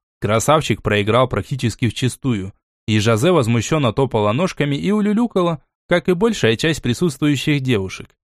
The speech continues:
Но правило есть правило. Красавчик выбыл, последний раз артистично поклонившись публике. Мы посидели ещё, но никого хоть как-то сравнимого с проигравшим блондином на арену больше не выходило.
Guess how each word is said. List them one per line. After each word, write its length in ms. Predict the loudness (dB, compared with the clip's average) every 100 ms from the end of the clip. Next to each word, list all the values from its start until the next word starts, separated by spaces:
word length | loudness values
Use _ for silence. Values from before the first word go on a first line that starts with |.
| _ _ -4
Но 140 | -2
правило 400 | 0 2 2 2
есть 300 | 2 0 0
правило. 500 | 0 2 2 2 -2 -4
Красавчик 580 | -2 0 0 -2 -4 -2
выбыл, 340 | -2 0 -2 -4 _ _ _
последний 500 | 0 0 0 0 2
раз 240 | 2 0
артистично 600 | -2 -2 -6 -4 -4 -4
поклонившись 680 | -4 -2 -2 0 0 -2 -6
публике. 580 | -4 -2 -2 -6 -8 -16 _ _ _ _ -2
Мы 140 | 0
посидели 500 | 2 0 0 0 2
ещё, 380 | 0 0 -2 -4 _ _ -4
но 100 | 0
никого 440 | 2 2 2 2
хоть 200 | 0 0
как-то 280 | 0 0 0
сравнимого 600 | 0 0 2 2 2 0
с 80 | -2
проигравшим 680 | 0 0 2 0 0 -2
блондином 560 | 0 0 0 -2 -2 0
на 140 | 0
арену 300 | 2 2 0
больше 340 | 0 -2 0 -2
не 120 | 0
выходило. 640 | 0 0 0 0 -2 -4